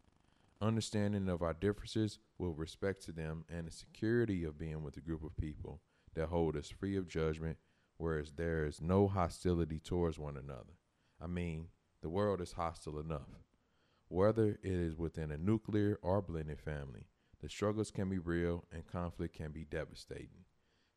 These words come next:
Family rifts should be easily resolved and worked out because family has love. So that is the third word that comes to mind when I think of family. Family is one of the things that I am most passionate about. So it should come as no surprise, I am personally the most committed to.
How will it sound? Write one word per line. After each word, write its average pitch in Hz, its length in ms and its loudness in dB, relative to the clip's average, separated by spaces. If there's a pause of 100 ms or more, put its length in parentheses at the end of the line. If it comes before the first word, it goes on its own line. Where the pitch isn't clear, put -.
Family 110 320 0
rifts 95 340 2
should 80 280 -4
be 82 240 -4
easily 104 400 2
resolved 82 680 0 (100)
and 85 140 -6
worked 80 320 -2
out 101 340 -2
because 80 320 -8
family 76 380 -6
has 78 320 -8
love. 95 380 -2 (560)
So 90 180 -2
that 104 160 4
is 98 140 0
the 80 100 -6
third 98 420 6
word 76 280 -2
that 73 160 -8
comes 80 180 -4
to 78 60 -8
mind 76 340 -6
when 76 100 -8
I 73 140 -8
think 76 160 -12
of - 80 -10
family. 73 460 -10 (640)
Family 120 380 0
is 101 140 -2
one 107 280 -2
of 95 100 -6
the 87 80 -10
things 85 380 -8
that 80 120 -6
I 80 180 -6
am 76 80 -10
most 76 300 -8
passionate - 540 -10
about. - 300 -10 (720)
So 98 180 0
it 92 60 2
should 82 140 -6
come 104 200 0
as 90 140 2
no 95 220 2
surprise, 90 640 0
I 92 120 -6
am 87 160 -4
personally 95 600 -4
the 78 140 -6
most 78 280 -4
committed 78 420 -6
to. 69 180 -6